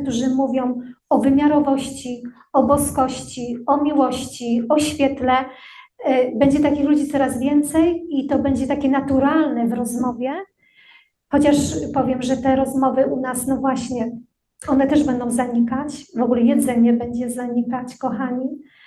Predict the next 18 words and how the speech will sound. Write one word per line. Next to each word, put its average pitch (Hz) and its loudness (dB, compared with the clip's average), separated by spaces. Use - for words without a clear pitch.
Bo 254 2
nasze 262 2
D 269 4
N 269 4
A 294 -2
się - -2
zmienia, 247 -2
komóreczki, 254 -2
wszystko 240 -2
się 269 0
w - -2
nas 254 0
zmienia 247 2
i 240 -2
światło 262 -2
nas 254 -2
będzie 240 0
odżywiać 247 0